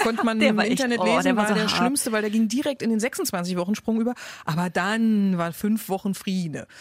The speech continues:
Speaker 1: Und auch, glaub ich, schon allein diese Erwartungshaltung, jetzt wird alles gut, hat einen vielleicht so ein bisschen entspannen lassen, was sich auf das
Speaker 2: Vielleicht,
Speaker 1: Kind
Speaker 2: ja.
Speaker 1: übertragen
Speaker 2: Das kann,
Speaker 1: hat.
Speaker 2: das kann schon sein,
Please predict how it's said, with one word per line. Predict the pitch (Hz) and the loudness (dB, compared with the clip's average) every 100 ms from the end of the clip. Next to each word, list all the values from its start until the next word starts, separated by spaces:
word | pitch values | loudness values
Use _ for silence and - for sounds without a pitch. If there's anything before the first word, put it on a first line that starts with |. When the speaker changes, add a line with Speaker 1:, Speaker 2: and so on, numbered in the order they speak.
| - - | -20 -8
Speaker 1:
Und | 180 | -4
auch, | 180 - - | -4 -6 -4
glaub | 190 | -4
ich, | - | -2
schon | 202 185 | -4 -2
allein | 190 208 | -2 0
diese | 208 190 | -2 -2
Erwartungshaltung, | 175 190 277 247 208 202 220 | -2 -2 -4 -2 -2 -2 -2
jetzt | 196 202 | -2 -4
wird | 196 | -4
alles | 196 - | -6 -4
gut, | 233 220 | -6 -4
hat | 196 | -6
einen | 196 | -4
vielleicht | 202 - | -6 -2
so | |
ein | 208 | -4
bisschen | - | -4
entspannen | - - 185 202 185 - | -8 -6 -2 0 -2 -2
lassen, | 180 - | -4 -2
was | 180 - | -4 -2
sich | 190 | -2
auf | 202 | 0
das | 311 | 0
Speaker 2:
Vielleicht, | 214 - | -2 -4
Speaker 1:
Kind | 202 240 | -4 -4
Speaker 2:
ja. | |
Speaker 1:
übertragen | 202 151 - 156 170 196 | -4 -6 -4 -4 -4 -4
Speaker 2:
Das | |
kann, | 202 | -4
Speaker 1:
hat. | 214 | -4
Speaker 2:
das | 208 | -4
kann | 208 | -4
schon | |
sein, | 185 180 | -4 -6